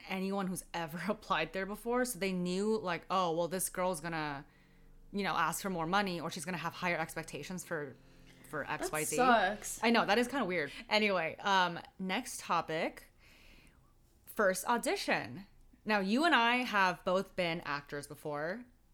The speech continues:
Speaker 1: Uh, well, I'm still pursuing acting, but you, you were, like, a child actor, right?
Speaker 2: Um, I did commercial modeling.
Speaker 1: Mm-hmm. And so you had to, like, go into auditions too and stuff.
Speaker 2: Yeah.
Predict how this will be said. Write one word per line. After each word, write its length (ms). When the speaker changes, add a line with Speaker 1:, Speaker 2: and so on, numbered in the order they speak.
Speaker 1:
Uh, 200
well, 100
I'm 160
still 200
pursuing 340
acting, 300
but 120
you, 340
you 180
were, 140
like, 160
a 60
child 340
actor, 300
right? 340
Speaker 2:
Um, 380
I 140
did 420
commercial 520
modeling. 680
Speaker 1:
Mm-hmm. 280
And 200
so 120
you 140
had 200
to, 100
like, 160
go 140
into 180
auditions 460
too 180
and 100
stuff. 320
Speaker 2:
Yeah. 580